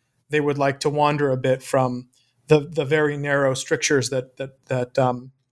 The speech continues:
Boas placed on them. So I don't think it was, it was just his female students or just his students of color who felt, uh,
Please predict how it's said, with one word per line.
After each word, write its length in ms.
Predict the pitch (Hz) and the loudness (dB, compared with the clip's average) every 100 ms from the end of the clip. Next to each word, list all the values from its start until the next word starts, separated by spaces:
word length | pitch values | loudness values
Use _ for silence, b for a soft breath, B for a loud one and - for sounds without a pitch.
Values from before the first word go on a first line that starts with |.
| - _ | -20 _
Boas 280 | 160 147 135 | 0 0 0
placed 360 | 135 165 139 139 | 0 0 2 0
on 140 | 120 | -2
them. 120 | 117 | -2
So 160 | 113 139 | -2 0
I 60 | |
don't 200 | 135 135 | 0 0
think 200 | 131 131 | 0 0
it 100 | 131 | 0
was, 360 | 123 123 120 - b b b b | 2 2 0 -6 b b b b
it 80 | - | -4
was 180 | 160 147 | 0 0
just 280 | 135 151 - | 4 4 4
his 160 | 147 | 0
female 340 | - 156 147 131 | 0 0 2 0
students 460 | - 135 127 131 | 0 0 0 0
or 60 | 143 | -2
just 260 | 131 139 - | 0 0 0
his 100 | - | -2
students 360 | - 131 127 | 0 0 0
of 120 | 139 | -2
color 320 | - 139 135 123 | -2 0 0 -2
who 100 | 123 | -6
felt, 380 | - 127 123 | 2 2 2
uh, 80 | 131 | -4